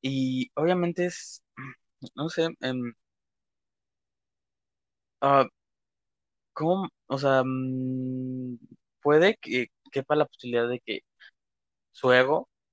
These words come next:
eh, o su rabia en cierto punto, eh, modifique su punto de vista y sus acciones, que es claro que ya lo hemos visto.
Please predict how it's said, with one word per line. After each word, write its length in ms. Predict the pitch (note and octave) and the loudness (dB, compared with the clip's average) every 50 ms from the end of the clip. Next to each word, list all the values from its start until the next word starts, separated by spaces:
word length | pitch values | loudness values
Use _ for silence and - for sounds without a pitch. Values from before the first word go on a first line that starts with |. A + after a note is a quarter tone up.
| _ _ _ _ | _ _ _ _
eh, 520 | - B2 B2+ B2 B2 A#2+ A#2+ A#2 A#2 A#2 - - | -2 0 2 2 2 0 0 0 -2 -4 -2 2
o 400 | G#2+ B2 A#2+ A#2+ A#2 A#2 A#2 A2+ | 4 4 4 4 4 2 0 -2
su 380 | - - A#2 A2 G#2+ G#2+ G#2+ G#2+ A2 | -4 -8 -12 -12 -10 -8 -8 -8 -2
rabia 460 | A2+ A2+ A2+ A#2 A#2 A#2+ A#2 A#2 A#2 A#2+ - _ - | 2 4 4 4 4 4 2 0 0 -2 -8 _ -14
en 160 | - A2+ - | -14 -14 -6
cierto 320 | - A#2 A2+ A2+ - A#2 - | -4 -2 -2 -2 -4 -6 -6
punto, 400 | - A#2+ A#2 - A#2 A#2 A#2+ - _ _ _ _ _ _ _ _ _ _ _ _ _ - | -6 -6 -2 0 0 -2 -2 -4 _ _ _ _ _ _ _ _ _ _ _ _ _ 0
eh, 340 | A#2+ B2+ B2 B2 A#2+ A#2 A2+ | 2 2 4 4 2 2 0
modifique 640 | A2 A2 A#2+ A#2+ A#2 B2 A#2 - - C#3+ C#3+ E3+ E3 | 0 0 0 2 2 0 0 -2 -2 0 0 0 -2
su 140 | - C3+ - | -2 -6 -12
punto 220 | - C3 C3 C#3 C3+ | -10 -4 0 2 2
de 80 | B2+ | 2
vista 280 | B2 B2 - - C3+ C3 | 2 0 0 2 4 4
y 220 | C3 C3 D3 D#3+ | 4 2 -2 -4
sus 240 | - - C3+ C3+ - | -8 -10 -10 -8 -8
acciones, 500 | B2 - - - D#3+ E3 C3+ A#2+ - - | -8 -4 -2 -2 -2 -2 -4 -6 -10 -6
que 180 | - B2 A#2+ B2+ | -2 -2 -2 -2
es 240 | B2+ - - - _ _ _ _ _ _ _ _ | -2 -6 -12 -18 _ _ _ _ _ _ _ _
claro 340 | - C3+ C3 C3+ C#3 D#3 E3 | 0 4 6 6 6 6 4
que 180 | - - B2 A#2 | 2 -2 -4 -2
ya 100 | A#2 A#2+ | 0 0
lo 100 | A#2+ B2 | 0 0
hemos 220 | B2 B2+ B2 A#2+ B2 | -2 -2 -4 -4 -6
visto. 320 | B2+ B2 - - - | -8 -12 -10 -10 -12